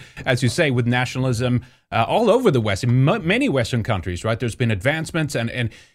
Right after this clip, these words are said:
you know, with what we saw i-, in, uh, in the U S as well, with, uh, the, you know, from the Dominion voting system and so, and all that kind of stuff, I'm, I'm beginning to wonder,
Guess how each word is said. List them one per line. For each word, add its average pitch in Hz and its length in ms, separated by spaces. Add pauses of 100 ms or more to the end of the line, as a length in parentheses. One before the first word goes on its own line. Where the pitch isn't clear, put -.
(420)
you 147 100
know, 131 60
with 151 280
what 165 200
we 156 100
saw 160 380
i-, - 60
in, 151 480
uh, 127 200
in 131 140
the 131 80
U 131 260
S 127 400
as 110 160
well, 123 380
with, 107 260
uh, 101 200
the, 101 120
you 95 380
know, 90 100
from 110 200
the 101 60
Dominion 117 600
voting 113 340
system 117 340
and 110 80
so, 117 240
and 113 140
all 110 140
that 107 140
kind 113 120
of 107 80
stuff, 113 260
I'm, 127 200
I'm 131 160
beginning 143 500
to 165 120
wonder, 135 480